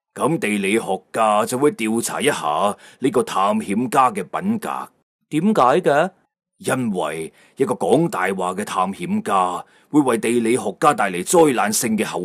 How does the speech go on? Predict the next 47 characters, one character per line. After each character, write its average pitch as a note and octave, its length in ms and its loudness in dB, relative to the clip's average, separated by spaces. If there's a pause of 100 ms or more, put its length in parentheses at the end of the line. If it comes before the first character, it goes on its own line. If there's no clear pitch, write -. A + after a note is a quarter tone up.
果。 F2 500 -2 (360)
同 A#2 280 -4
一 D#3 80 0
個 C3+ 140 -4
道 F#2+ 120 -4 (100)
理， F#2 380 -6 (320)
一 G#2+ 80 -8
個 A#2 100 0
太 - 260 -2
鍾 C#3+ 180 -2
意 G#2+ 140 -2
飲 A2+ 220 -2
酒 B2+ 200 -2
嘅 B2+ 80 2
探 F#2 260 -4
險 F2+ 280 -4
家 G#2 220 0
亦 G2 140 -4
都 C#3 240 2
係 E2 220 -10
噉。 D2+ 420 -12 (460)
噉 F#3 240 4
又 G#3+ 100 4
係 D3+ 160 2
點 D#3+ 240 -2
解 B2 280 0
啊？ C3+ 280 -4 (380)
因 C#3 180 0
為 B2 160 0
飲 D3 260 0
醉 B2 220 2
酒 G#2+ 240 0
嘅 A#2 180 0
人 D2+ 400 -8
會 B2 120 -2
將 D3 200 4
一 C3+ 60 -2
樣 G#2+ 360 0
嘢 F2 440 -6
睇 E3+ 220 0
成 G2+ 100 -4
係 F2+ 160 -6
兩 F2+ 200 -4 (140)
樣 F#2 220 -4
嘢。 E2 520 -8 (280)
噉 D3 220 2
地 A2+ 100 -2